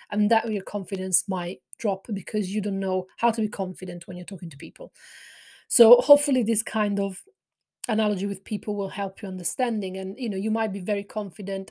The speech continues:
at painting, but then, you know, try to climb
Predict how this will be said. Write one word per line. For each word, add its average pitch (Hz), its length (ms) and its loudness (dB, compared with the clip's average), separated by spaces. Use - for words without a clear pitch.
at 190 260 -8
painting, 294 800 -4
but 208 160 0
then, 208 480 0
you 254 120 0
know, 196 160 -4
try 220 300 0
to 220 100 -8
climb 208 580 -4